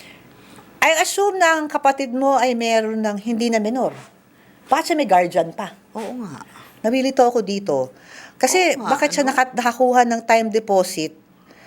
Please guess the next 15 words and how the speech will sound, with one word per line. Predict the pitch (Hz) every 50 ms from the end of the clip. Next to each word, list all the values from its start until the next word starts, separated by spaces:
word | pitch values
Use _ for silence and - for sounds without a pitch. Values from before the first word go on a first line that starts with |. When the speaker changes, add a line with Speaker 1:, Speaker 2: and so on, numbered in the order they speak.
| - - - _ _ _
Speaker 1:
pero | - 233 247 247
may | 240 240 226
guardian | 185 190 190 180 170 170 180 175 -
siya | - 214 185
at | - 180 -
lola | 180 170 160 160 147
mo | 143 135
naman? | 131 127 123 127 143 151 151 139 131 120 117 110 - _ _ _ _ _ _ _ _ _ _ _ _ _ _
Okay. | _ - 143 - - 147 123 113 - -
Assuming | 160 - - 330 370 381 349 359 339 311 277 254 233
na, | 220 208 202 196 190 190 190 196 - - - - -
na | 202 202 202 202 196 190 190 190 180 175 180 180 - - - - - - - -
hindi | - 226 240 247
na | 233 233 226
minor. | 220 214 202 185 156 143